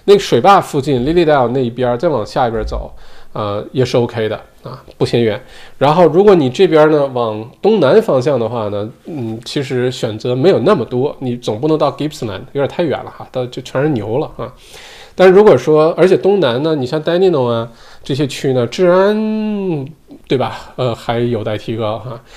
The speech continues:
如果你往南的话呢，就整个牦-，牦牛屯儿半岛啊，从 Franks-，结束了，过了 Frankston 之后，一直往南，一直到了最南端的那边儿，到了什么，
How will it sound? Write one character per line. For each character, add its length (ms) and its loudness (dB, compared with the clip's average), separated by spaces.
如 100 2
果 80 8
你 100 6
往 240 4
南 200 -2
的 80 2
话 180 -2
呢， 80 -2
就 140 -4
整 340 -6
个 180 4
牦-， 240 -8
牦 140 4
牛 120 0
屯 180 -2
儿 140 -6
半 160 -2
岛 240 -8
啊， 180 -14
从 460 -4
Franks-， 380 0
结 180 0
束 180 4
了， 100 6
过 140 2
了 80 2
Frankston 480 -4
之 140 -6
后， 160 -4
一 160 -4
直 160 -6
往 200 0
南， 240 -4
一 180 2
直 240 -2
到 280 4
了 280 2
最 240 0
南 260 -2
端 220 -2
的 200 -6
那 200 -4
边 160 -4
儿， 140 -6
到 160 0
了 100 -2
什 160 -12
么， 220 -6